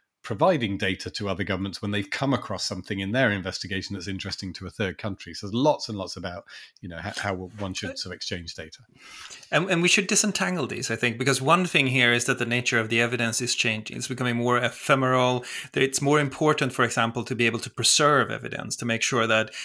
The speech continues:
Speaker 2: that you timestamp digital evidence, because by its very nature, it's easy to tamper with anything that's digitally stored. And so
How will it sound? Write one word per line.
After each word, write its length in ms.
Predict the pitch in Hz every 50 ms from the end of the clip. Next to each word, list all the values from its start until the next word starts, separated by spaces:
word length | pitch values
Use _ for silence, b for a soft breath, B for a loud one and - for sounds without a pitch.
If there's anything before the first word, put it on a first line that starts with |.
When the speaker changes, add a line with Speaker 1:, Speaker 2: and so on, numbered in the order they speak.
| B B -
Speaker 2:
that 140 | 127 120
you 160 | 127 120 120 123
timestamp 1040 | - - 143 143 143 139 139 143 135 - - 127 110 107 104 104 104 - - -
digital 400 | - 113 104 - - 117 110 104
evidence, 340 | 104 101 107 107 107 107 -
because 280 | - 127 123 123 113 107
by 160 | 104 117 120
its 120 | 123 123
very 240 | - 120 120 131 127
nature, 340 | 120 120 123 127 - - 120
it's 140 | 110 - -
easy 280 | 117 110 - - -
to 180 | - - - _
tamper 360 | - 151 143 147 135 - 127
with 380 | 107 110 107 104 104 - - -
anything 380 | 117 117 113 113 - 110 110 104
that's 240 | 107 110 - - 127
digitally 460 | 120 120 113 107 - - - - -
stored. 500 | - - 175 175 156 135 127 127 123 117
And 140 | 110 110 107
so 340 | - 123 120 117 113 113